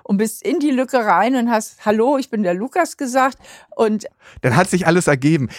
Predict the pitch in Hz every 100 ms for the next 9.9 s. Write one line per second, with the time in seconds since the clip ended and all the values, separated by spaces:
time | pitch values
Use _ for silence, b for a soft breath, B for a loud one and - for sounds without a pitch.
0 | B 120 127 202 - 135 131 185 131 156
1 | 170 98 127 - 170 196 175 - 131 156
2 | 180 135 139 123 135 147 117 123 135 120
3 | - 196 - 180 - B B B B 160
4 | 247 339 _ _ _ - - 143 208 233
5 | 190 156 180 - 165 139 143 151 139 214
6 | 254 - 123 120 139 - 131 135 b b
7 | - 139 147 - - 143 - 196 165 147
8 | 127 180 143 - 165 160 135 165 156 139
9 | 175 214 175 131 123 127 - 143